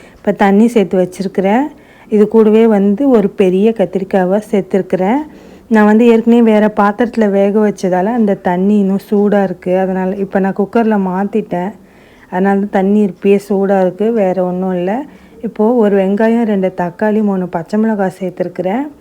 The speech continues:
அப்புறம் ஒரு கால் ஸ்பூன் அளவுக்கு மஞ்சள் தூள் சேர்த்துருக்கிறேன். இப்போ சாம்பார் தூள் ஒரு ரெண்டு டேபிள் ஸ்பூன் அளவுக்கு சேர்த்துக்கிறேன். இதுக்கெல்லாம் தேவையான அளவு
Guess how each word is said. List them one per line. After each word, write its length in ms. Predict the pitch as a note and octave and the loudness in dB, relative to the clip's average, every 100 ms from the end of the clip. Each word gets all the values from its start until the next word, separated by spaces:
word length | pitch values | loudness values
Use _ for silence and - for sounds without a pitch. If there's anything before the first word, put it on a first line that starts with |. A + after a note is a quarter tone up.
| - - - _ F#3+ | -20 -20 -20 _ -12
அப்புறம் 340 | F#3 G3+ A#3 D4 - - A3+ | -6 -4 -4 -6 -12 -14 -6
ஒரு 120 | G3 F#3+ | -4 -2
கால் 220 | G3 F#3+ F#3+ | -2 -2 -4
ஸ்பூன் 280 | - G#3+ A3 | -4 -2 0
அளவுக்கு 440 | G#3 F#3+ F3+ F3+ B3 C4 | 0 -2 -4 -4 -4 -2
மஞ்சள் 400 | F#3 F#3 F#3 A3+ G#3+ | -2 -4 -2 -4 0
தூள் 180 | G3+ G3 | -2 -2
சேர்த்துருக்கிறேன். 680 | G3 F3+ F3+ F3 F3+ F3+ A3+ B3+ - - - - - | -6 -6 -8 -6 -6 -4 -8 -8 -20 -20 -20 -20 -20
இப்போ 200 | - A3+ A#3+ | -4 -2 0
சாம்பார் 560 | A3+ G3+ A3 A#3 B3+ - | 0 2 4 4 2 2
தூள் 140 | A3+ C#4+ C#4+ | 2 2 2
ஒரு 60 | A3 | 2
ரெண்டு 180 | G3+ G#3+ A3+ | 2 2 0
டேபிள் 260 | A3 G3+ G#3 | 0 0 -4
ஸ்பூன் 220 | - G#3 G3 | -2 -2 -2
அளவுக்கு 400 | F3+ F3+ F3+ C#4 G#4 - | -2 -4 -4 -4 -4 -6
சேர்த்துக்கிறேன். 560 | B3+ - F3 E3 E3 - - - - - - - - A#3 | -6 -4 -8 -8 -10 -14 -20 -20 -20 -20 -20 -18 -4 0
இதுக்கெல்லாம் 420 | A#3 A#3 B3 A#3+ | 0 0 -2 0
தேவையான 460 | A3 G#3+ G#3+ G#3+ A3 | 0 2 0 0 0
அளவு 200 | G3 | 0